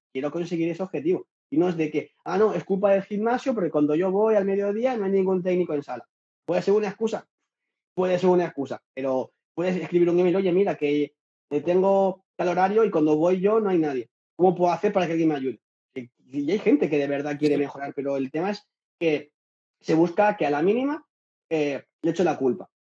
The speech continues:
Speaker 1: Como <laughs> ahora con esto del covid y demás, "Ah, es que el gobierno es una mierda,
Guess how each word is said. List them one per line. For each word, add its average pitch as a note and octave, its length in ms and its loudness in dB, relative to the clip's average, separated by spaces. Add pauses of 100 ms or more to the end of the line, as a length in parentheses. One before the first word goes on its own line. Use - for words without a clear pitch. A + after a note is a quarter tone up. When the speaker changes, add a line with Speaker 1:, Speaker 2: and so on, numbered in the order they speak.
(180)
Speaker 1:
Como D3+ 320 2
<laughs> F3+ 400 -4
ahora F3 180 2
con F#3 160 2
esto F3+ 180 -2
del E3 200 0
covid F#3 240 4
y E3+ 40 -4
demás, D#3 280 -6
"Ah, G#3+ 100 -4
es A#3 60 -6
que A3+ 80 -4
el G#3+ 60 0
gobierno A3+ 260 2
es - 80 -8
una F3+ 140 -4
mierda, E3+ 280 -2